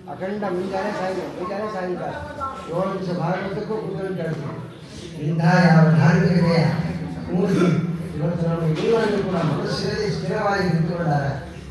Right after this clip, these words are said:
ಇಷ್ಟೆಲ್ಲ ಕೆಲಸ ಮಾಡಿದ್ದಾರೆ. ಇಲ್ಲಿ ಮೂರು ದಿವಸ ಅಲಂಕಾರ ಸೇವಾ ಆಗ್ತದೆ. ಈ ಅಲಂಕಾರ ಸೇವೆಯಲ್ಲಿ ಬ್ರಾಹ್ಮಣರಿಗೆ ಅನಿರುದ್ಧ ಪ್ರತಿಯೊಬ್ಬ ಸಂಕಟ ವಾಸುದೇವ, ಅಲ್ಲಿಗೆ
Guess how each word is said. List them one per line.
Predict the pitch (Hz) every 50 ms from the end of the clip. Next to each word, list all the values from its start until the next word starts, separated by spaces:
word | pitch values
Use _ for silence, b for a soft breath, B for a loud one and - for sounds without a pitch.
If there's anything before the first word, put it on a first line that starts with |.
| - 143
ಇಷ್ಟೆಲ್ಲ | 147 131 147 170 170 185 190 214 233 175
ಕೆಲಸ | 170 160 160 - 165 165
ಮಾಡಿದ್ದಾರೆ. | 160 156 147 147 143 - 147 143 139 - - - - - - - - - 156
ಇಲ್ಲಿ | 156 160 156 - -
ಮೂರು | 185 196 214 220 220 214
ದಿವಸ | 208 208 - - 208 214 196 180
ಅಲಂಕಾರ | 180 190 202 214 214 - - 202 202 202 196 185
ಸೇವಾ | 185 185 185 190 180 180
ಆಗ್ತದೆ. | 170 143 147 143 147 151 147 151 - - - - - - 180 175 165 160 160 156
ಈ | 147 151 -
ಅಲಂಕಾರ | 160 175 190 196 196 180 180 170 165 156
ಸೇವೆಯಲ್ಲಿ | - 170 165 165 170 170 175 - - 226 - 196 156 - - - 160 165 160 147 131
ಬ್ರಾಹ್ಮಣರಿಗೆ | 139 156 165 190 - 165 180 180 185 185 185 180 170 165
ಅನಿರುದ್ಧ | 160 175 196 196 180 170 170 170 165
ಪ್ರತಿಯೊಬ್ಬ | 170 160 160 175 175 196 180 156 -
ಸಂಕಟ | 175 180 160 185 - 175 160 165
ವಾಸುದೇವ, | - - - 165 185 185 208 220 - - - - - - - - - -
ಅಲ್ಲಿಗೆ | - 165 190 196 190